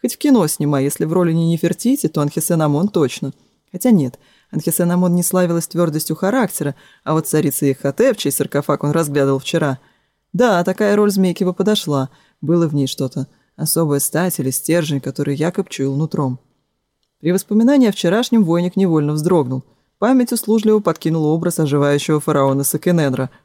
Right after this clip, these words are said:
Вот же напасть! Кольцо прожигало нагрудный карман, как будто став тяжелее. Якоб чертыхнулся про себя. Конечно, он помнил, зачем пришёл сюда прежде всего. Ознакомиться с наследием Карнагана и вернуть проклятый перстень на место.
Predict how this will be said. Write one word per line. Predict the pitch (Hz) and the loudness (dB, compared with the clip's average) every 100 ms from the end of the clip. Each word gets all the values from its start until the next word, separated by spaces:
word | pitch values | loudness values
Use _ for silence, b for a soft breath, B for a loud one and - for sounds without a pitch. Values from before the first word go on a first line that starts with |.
| - | -2
Вот | 202 | 0
же | 214 151 | 2 2
напасть! | 196 202 139 - - _ _ _ _ | 2 0 -2 -4 -12 _ _ _ _
Кольцо | 151 143 220 | -6 0 -2
прожигало | 208 165 160 156 147 | 0 -2 -2 0 0
нагрудный | 147 147 156 147 143 | 0 -2 -2 0 -2
карман, | 139 139 151 196 | -2 0 0 0
как | 208 | -2
будто | 180 160 180 | -2 -2 -4
став | - 139 139 | -4 -6 -4
тяжелее. | 165 147 160 143 127 - _ _ _ | -4 0 2 0 -2 -10 _ _ _
Якоб | 139 165 151 - | -4 -4 -4 -10
чертыхнулся | - - 143 156 143 - | -12 -8 -4 -4 -4 -8
про | - | -12
себя. | 160 170 151 - b b b | -8 -4 -4 -6 b b b
Конечно, | - 143 165 - | -6 -2 -2 0
он | 196 | -2
помнил, | 190 220 143 135 | 2 2 2 -2
зачем | 143 151 143 | -2 -2 -2
пришёл | 147 170 151 | -2 0 0
сюда | - 143 | 0 -2
прежде | 151 165 147 160 | 0 0 0 -2
всего. | - 185 143 - b b | 0 2 2 0 b b
Ознакомиться | - 143 175 208 196 156 | -6 -2 0 2 0 0
с | 151 | -2
наследием | 165 170 196 165 147 | -2 0 2 2 0
Карнагана | 131 196 220 160 135 135 | 0 2 2 0 0 -2
и | |
вернуть | 147 175 202 226 | 0 2 2 2
проклятый | - 208 202 202 | 0 0 2 0
перстень | - 190 - 202 | 0 -2 2 2
на | 202 | 4
место. | 226 220 147 - 127 | 6 4 2 -4 -8